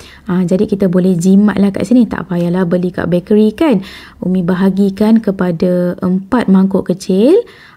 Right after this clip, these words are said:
Ah, bahagikan cream cheese tu sama rata. Ah, sebab Umi nak letakkan empat perisa yang berbeza.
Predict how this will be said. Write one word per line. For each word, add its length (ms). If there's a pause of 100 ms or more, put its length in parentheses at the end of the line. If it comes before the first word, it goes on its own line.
(120)
Ah, 80
bahagikan 560
cream 160
cheese 240
tu 160
sama 480
rata. 880 (560)
Ah, 80
sebab 320
Umi 240
nak 240
letakkan 560
empat 480
perisa 400
yang 320
berbeza. 1040